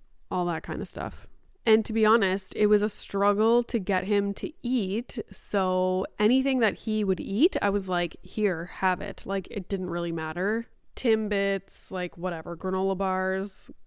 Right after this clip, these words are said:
Cheerios, macaroni and cheese, goldfish, whatever. But then in the back of my mind, I'm like, "Renee, like, you guys are sick. None of you feel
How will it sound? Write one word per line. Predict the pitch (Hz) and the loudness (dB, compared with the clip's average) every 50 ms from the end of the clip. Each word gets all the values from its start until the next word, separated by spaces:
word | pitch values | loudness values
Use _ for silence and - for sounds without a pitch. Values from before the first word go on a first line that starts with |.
| - - | -16 -14
Cheerios, | - - 214 196 190 190 185 185 185 180 180 180 175 175 180 170 175 - - - - - | -6 -4 -2 -2 -2 -2 -2 -2 -2 -2 -2 -4 -4 -6 -6 -6 -6 -6 -6 -8 -10 -10
macaroni | - 185 185 185 185 - 196 190 190 190 196 | -8 -6 -6 -6 -6 -4 -4 -2 0 0 -2
and | 190 190 | -2 -4
cheese, | - 196 190 190 185 185 185 180 180 180 175 175 - - - - - - - - - | -4 -6 -4 -4 -4 -4 -4 -4 -4 -4 -6 -8 -10 -12 -14 -18 -20 -20 -20 -8 -4
goldfish, | 190 180 185 175 180 - 196 185 180 180 180 180 - - - - - - - - - - - - - - | -2 -2 -2 -4 -4 -4 -4 -2 -2 -2 -4 -6 -6 -10 -10 -10 -10 -12 -14 -16 -18 -20 -20 -20 -20 -16
whatever. | - 165 165 160 - - - - - - 185 - - - - - - - - - - - | -12 -10 -10 -10 -10 -10 -10 -10 -10 -10 -10 -12 -16 -20 -20 -20 -20 -20 -20 -18 -6 -6
But | 240 - | 0 2
then | 226 233 220 | 2 2 2
in | 214 | 2
the | 208 196 | 0 0
back | 190 180 170 - | 0 -2 -2 -4
of | 175 175 | -6 -6
my | 175 180 | -4 -2
mind, | 202 247 330 349 339 311 294 294 285 269 | 2 4 6 6 6 6 4 4 4 4
I'm | 247 226 | 4 4
like, | 220 214 208 - | 6 4 4 2
"Renee, | 208 208 220 240 277 285 285 269 254 247 240 240 240 240 | 0 0 0 2 2 4 4 4 4 4 4 4 4 4
like, | 220 208 202 - - | 4 2 2 0 -4
you | 202 214 | -6 0
guys | 202 214 202 202 214 | 2 2 2 2 2
are | 208 | -2
sick. | 202 - - 240 233 214 - | -4 -2 -2 -2 -2 -2 0
None | 214 208 214 | 0 2 2
of | 214 202 | 2 0
you | 214 202 | -2 -4
feel | - - 214 214 220 214 185 180 | -2 -2 -2 0 0 -2 -4 -6